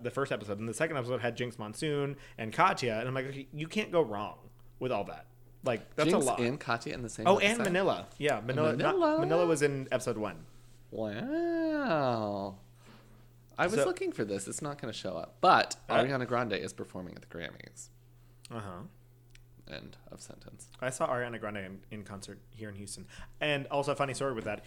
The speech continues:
Speaker 1: is that, uh, she came in May, but apparently her tickets went on sale in, like, October of, like,
Speaker 2: The year
Speaker 1: bef-,
Speaker 2: before.
Speaker 1: the year before. And I had bought tickets.
Speaker 2: Oh, yeah, you told me.
Speaker 1: But I
Speaker 2: But
Speaker 1: don't,
Speaker 2: you don't remember.
Speaker 1: I didn't remember it. So then my friends were like, "Oh, hey, like, when do you wanna get for the Ari-,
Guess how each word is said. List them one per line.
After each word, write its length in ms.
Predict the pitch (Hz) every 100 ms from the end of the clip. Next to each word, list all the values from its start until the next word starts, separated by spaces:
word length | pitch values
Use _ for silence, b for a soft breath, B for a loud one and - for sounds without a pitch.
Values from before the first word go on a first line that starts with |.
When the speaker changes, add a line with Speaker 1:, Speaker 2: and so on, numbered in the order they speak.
| B -
Speaker 1:
is 260 | 123 104
that, 340 | 113 107 - - - -
uh, 400 | 107 - 98 104
she 160 | -
came 280 | 139 151 147
in 500 | 135 127 123 120 117 - -
May, 420 | 127 110 92 117 b b b -
but 420 | 120 127 117 - -
apparently 380 | 113 131 131 120
her 100 | 120
tickets 280 | 117 117 117
went 140 | 120
on 80 | 113
sale 260 | 120 113 117
in, 60 | 104
like, 160 | 101 -
October 600 | 104 - 113 127 123 - 120
of, 220 | 104 95 - -
like, 160 | 110 98 - - - -
Speaker 2:
The 80 | 90
year 140 | 85
Speaker 1:
bef-, 60 | -
Speaker 2:
before. 220 | 98 -
Speaker 1:
the 80 | 120
year 140 | 113
before. 400 | 113 104 117 160 B B B -
And 440 | 120 113 110 110 -
I 180 | 123 143
had 200 | 143 117
bought 200 | 131 -
tickets. 440 | 117 - - - - -
Speaker 2:
Oh, 100 | 135
yeah, 100 | 143
you 160 | 139 135
told 200 | - 127
me. 180 | 87 - -
Speaker 1:
But 120 | 123
I 20 | 113
Speaker 2:
But 60 |
Speaker 1:
don't, 160 | 113 -
Speaker 2:
you 60 | 101
don't 140 | 92
remember. 280 | 92 87 127
Speaker 1:
I 40 |
didn't 140 | 123 117
remember 260 | 131 117
it. 100 | 101 - B -
So 120 | 135
then 120 | 135
my 80 | 127
friends 220 | 120 139
were 40 | 123
like, 140 | 123 175
"Oh, 160 | 220
hey, 280 | 226 226 247
like, 160 | 214 170
when 100 | 190
do 60 |
you 60 | 196
wanna 120 | 196
get 280 | 185 190 -
for 140 | - 165
the 120 | 165
Ari-, 200 | 160